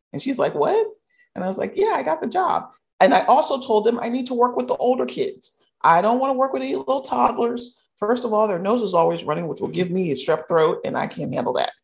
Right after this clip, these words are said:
But, and you're sick anyway when you work at a daycare center all the time. But I already addressed it. I already put their minds at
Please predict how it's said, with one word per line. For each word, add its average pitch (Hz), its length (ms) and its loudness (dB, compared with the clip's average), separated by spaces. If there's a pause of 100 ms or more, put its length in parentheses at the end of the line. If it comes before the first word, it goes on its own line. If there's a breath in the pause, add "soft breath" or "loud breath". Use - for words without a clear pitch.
But, 143 240 6
and 151 80 0
you're 139 100 0
sick 165 260 -4
anyway 127 380 -2
when 131 140 -6
you 123 60 -6
work 143 160 -2
at 123 80 -2
a - 40 -2
daycare - 400 -2
center 139 280 -2
all 143 260 4
the 139 100 -4
time. - 460 -6 (360 soft breath)
But 214 240 4
I 254 480 2
already 196 540 2
addressed 139 540 -2
it. 101 220 -4 (100)
I 208 140 4
already 214 360 0
put 165 400 -6
their 156 280 0
minds 147 380 -4
at 123 100 -8